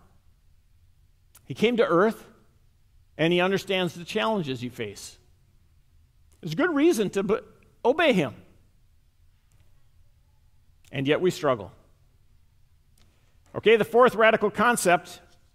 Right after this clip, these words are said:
verse twenty-five. "In this same way was not even Rahab the prostitute considered righteous for what she did when she gave lodging to the spies and sent them off in a different direction."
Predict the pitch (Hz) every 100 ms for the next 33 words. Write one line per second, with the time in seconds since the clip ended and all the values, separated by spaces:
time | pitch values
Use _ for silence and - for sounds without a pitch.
0 | _ 147 180 - - - 202 196 175 143
1 | 98 107 107 _ _ _ _ _ _ _
2 | _ _ - - - - - _ _ 160
3 | 202 226 - 240 262 226 240 220 202 208
4 | 180 156 180 202 208 196 180 156 202 185
5 | 185 156 - 175 185 - - 139 151 -
6 | - - 151 - 185 185 127 123 160 -
7 | 127 98 - - - 139 147 190 - 202
8 | 139 120 127 117 _ _ _ _ _ _
9 | - 156 175 - 190 175 185 147 139 165
10 | 160 180 - 170 175 - 127 113 110 113
11 | 117 131 131 131 123 120 131 120 117 123
12 | 117 117 117 -